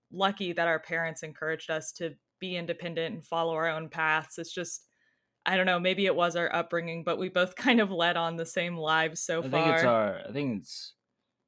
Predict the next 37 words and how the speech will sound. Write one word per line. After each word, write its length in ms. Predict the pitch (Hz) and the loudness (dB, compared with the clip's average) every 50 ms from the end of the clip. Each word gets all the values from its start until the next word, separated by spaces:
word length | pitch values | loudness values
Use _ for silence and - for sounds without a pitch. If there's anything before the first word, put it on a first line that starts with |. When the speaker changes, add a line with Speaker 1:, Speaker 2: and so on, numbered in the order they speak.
| _ _ _ _ _ _ _ _ _ _ _ _ _ _ _ _ - | _ _ _ _ _ _ _ _ _ _ _ _ _ _ _ _ -4
Speaker 2:
our 120 | 110 113 | -4 -2
love 240 | 107 104 104 107 104 | 0 0 -2 -2 -4
for 160 | - - 104 | -4 -6 -6
designing, 680 | 92 87 90 85 90 87 87 92 92 90 90 90 87 87 _ _ _ _ _ | -6 -6 -8 -10 -10 -10 -10 -10 -12 -12 -14 -14 -16 -18 _ _ _ _ _
really, 360 | - 95 92 92 90 92 92 92 | -12 -10 -8 -8 -8 -8 -8 -8
Speaker 1:
Mm-hmm. 120 | 95 95 | -8 -8
Speaker 2:
and, 220 | 92 92 92 90 92 _ _ - - _ - | -10 -10 -12 -14 -16 _ _ -20 -20 _ -12
and 200 | 101 95 95 92 | -10 -10 -6 -6
that, 160 | 92 95 - - | -6 -6 -6 -8
that's 320 | - 98 101 - - - - | -10 -10 -10 -10 -12 -14 -12
what 220 | 101 95 90 87 - _ _ - | -8 -8 -8 -10 -12 _ _ -8
brought 220 | - 104 92 92 | -6 -6 -4 -4
us 140 | 95 98 - | -6 -8 -10
here. 240 | - - 98 95 95 | -10 -10 -10 -10 -8
This 220 | 98 101 90 - | -10 -12 -12 -12
is 160 | 101 92 90 | -14 -14 -12
the, 280 | 90 101 95 95 92 92 _ _ _ _ - | -12 -10 -10 -10 -12 -16 _ _ _ _ -6
Speaker 1:
Mm-hmm. 460 | 202 208 180 196 180 175 170 170 170 170 _ _ _ _ _ _ _ _ _ _ | -4 -4 -2 -4 -6 -6 -8 -10 -12 -14 _ _ _ _ _ _ _ _ _ _
Speaker 2:
the 100 | - 98 98 | -10 -8 -6
Speaker 1:
Kind 180 | 104 196 196 180 | -4 -4 -4 -2
of 80 | 175 117 | 0 0
the 60 | 127 | 0
Speaker 2:
easiest, 20 | |
Speaker 1:
pinnacle. 640 | 113 110 120 117 113 110 107 - 180 170 170 165 165 | 0 2 0 0 0 -2 -2 -4 -4 -4 -4 -6 -6
Speaker 2:
yeah, 220 | 90 107 113 101 101 | -6 -4 -2 -2 -2
the 340 | 101 101 101 104 104 98 - _ _ _ _ _ _ | -2 -4 -4 -4 -6 -8 -10 _ _ _ _ _ _
easiest 400 | - 117 113 107 113 107 104 - | -6 -4 -2 -2 -2 -4 -6 -6
way 160 | - 104 104 104 | -6 -6 -4 -4
to 260 | 98 98 98 98 - _ _ _ _ _ _ _ _ _ _ _ _ _ _ _ _ _ _ _ _ _ - | -4 -6 -8 -10 -12 _ _ _ _ _ _ _ _ _ _ _ _ _ _ _ _ _ _ _ _ _ -4
be 100 | - 117 | -2 0
able 160 | 113 107 113 | 0 0 -2
to 140 | 95 107 107 | -4 -4 -4
show 340 | 104 - - 117 107 107 107 | -4 -4 -2 -2 0 0 0
that 320 | 104 104 101 92 76 - - _ | 0 0 -2 -2 -2 -4 -10 _
love 300 | - 110 113 101 104 104 104 | -10 -6 -4 -2 -2 -2 -4
and 140 | 101 98 92 | -6 -8 -6
passion 640 | 104 101 104 107 104 - - 107 104 104 101 95 | -4 -2 -2 -2 -2 -4 -6 -6 -4 -4 -6 -8